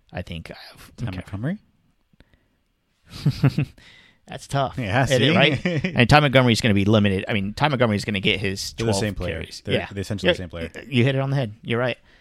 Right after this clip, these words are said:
Speaker 1: But who's in the better offense?
Speaker 2: Ty Montgomery.
Speaker 1: Yeah.
Speaker 2: And
Speaker 1: So
Speaker 2: he's
Speaker 1: he
Speaker 2: going,
Speaker 1: gets the edge, right?
Speaker 2: he's going, uh, forty-fifth overall,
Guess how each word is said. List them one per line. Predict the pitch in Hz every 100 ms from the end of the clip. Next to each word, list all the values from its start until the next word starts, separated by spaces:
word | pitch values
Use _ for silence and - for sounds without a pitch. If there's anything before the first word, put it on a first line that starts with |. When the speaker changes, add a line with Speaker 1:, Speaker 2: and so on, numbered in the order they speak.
| _
Speaker 1:
But | 101 90 - _ -
who's | 117 98
in | 101
the | 87
better | 82
offense? | 73 - 82 - - _ _ _ -
Speaker 2:
Ty | 92
Montgomery. | 85 92 90 82 _ _
Speaker 1:
Yeah. | - -
Speaker 2:
And | -
Speaker 1:
So | - -
Speaker 2:
he's |
Speaker 1:
he | 101
Speaker 2:
going, | 117 110
Speaker 1:
gets | 101
the | 107
edge, |
right? | 92 101
Speaker 2:
he's | 104
going, | 113 107 101 101
uh, | 95 95 92 92 - _ _ _ _ _ _ _ _ _ _ _
forty-fifth | - 113 113 135 131
overall, | 123 123 131 131 131 135 131 135